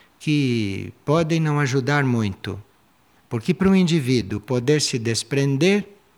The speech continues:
é muito necessário que aqueles que estão lidando com ele, que aqueles que estão trabalhando ali, que estão cuidando do caso, sejam muito neutros,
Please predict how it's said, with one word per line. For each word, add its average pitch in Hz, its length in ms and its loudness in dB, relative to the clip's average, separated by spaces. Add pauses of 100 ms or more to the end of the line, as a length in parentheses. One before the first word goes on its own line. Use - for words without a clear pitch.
(540)
é 120 100 0
muito 196 340 4
necessário 170 800 0
que 165 120 -4
aqueles 151 360 -2
que - 80 -6
estão 127 240 -2
lidando 151 640 4
com 120 240 0
ele, 143 440 2 (360)
que 120 100 -6
aqueles 147 300 0
que 135 80 -6
estão 131 240 -2
trabalhando 131 720 2
ali, 127 440 0 (240)
que - 80 -10
estão 143 280 0
cuidando 160 500 2
do 147 120 -2
caso, 151 680 0 (220)
sejam 147 380 0
muito 180 320 2
neutros, 156 1120 0